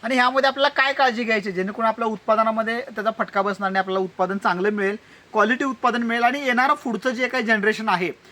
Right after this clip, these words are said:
म्हणजे पुढचं आपलं खोडवा जे पीक घेणार आहे, त्यालाही कुठला तोटा बसणार नाही. ह्या दृष्टिकोनात आपल्याला काय काळजी घ्यायची आहे, काय नियोजन करायचं आहे, जेणेकरून उत्पादनाबरोबर आपले पुढचंही, अ,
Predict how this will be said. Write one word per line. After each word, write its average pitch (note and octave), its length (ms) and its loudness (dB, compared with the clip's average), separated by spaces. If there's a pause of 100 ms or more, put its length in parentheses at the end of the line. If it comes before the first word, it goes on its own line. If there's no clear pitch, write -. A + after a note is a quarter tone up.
(160)
म्हणजे F#3 140 -2
पुढचं G#3 320 -2
आपलं A#3 260 0 (160)
खोडवा G3+ 300 2
जे G#3 100 -2
पीक G3 220 -10
घेणार F#3 240 -2
आहे, F3+ 140 0 (320)
त्यालाही B3+ 240 2
कुठला C4 300 -4
तोटा A#3 220 0
बसणार A3+ 320 0
नाही. A#3+ 140 -4
ह्या A3+ 160 2
दृष्टिकोनात A#3+ 580 -6
आपल्याला A#3+ 240 0
काय A#3 260 2
काळजी A3 300 2
घ्यायची G#3 300 0
आहे, A3 60 0
काय G#3 240 0
नियोजन G3+ 380 0
करायचं F#3+ 400 0
आहे, B3 80 0 (400)
जेणेकरून A#3+ 500 0
उत्पादनाबरोबर A#3+ 680 2
आपले A3+ 240 0
पुढचंही, A#3+ 500 -4
अ, G#3 420 4